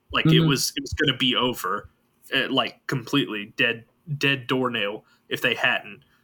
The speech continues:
Speaker 1: So, yeah, I mean, that's what that signals more to me. However,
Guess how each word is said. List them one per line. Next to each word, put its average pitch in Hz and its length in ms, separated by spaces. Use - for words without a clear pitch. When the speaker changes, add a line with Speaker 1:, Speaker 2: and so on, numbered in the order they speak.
Speaker 1:
So, 123 600
yeah, 139 240
I 117 200
mean, 139 280
that's 170 280
what 185 140
that 160 180
signals 151 440
more 139 120
to 123 80
me. 131 240
However, 131 760